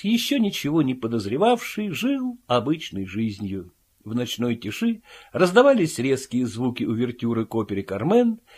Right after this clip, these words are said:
исполняемой в клубе водников великорусским оркестром на семнадцати домрах.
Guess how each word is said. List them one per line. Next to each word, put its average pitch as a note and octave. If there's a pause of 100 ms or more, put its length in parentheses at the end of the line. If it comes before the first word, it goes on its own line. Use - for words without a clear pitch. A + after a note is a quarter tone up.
(140)
исполняемой B3
в -
клубе D3+
водников A3+
великорусским B2+
оркестром F#3+
на G3
семнадцати A#2
домрах. -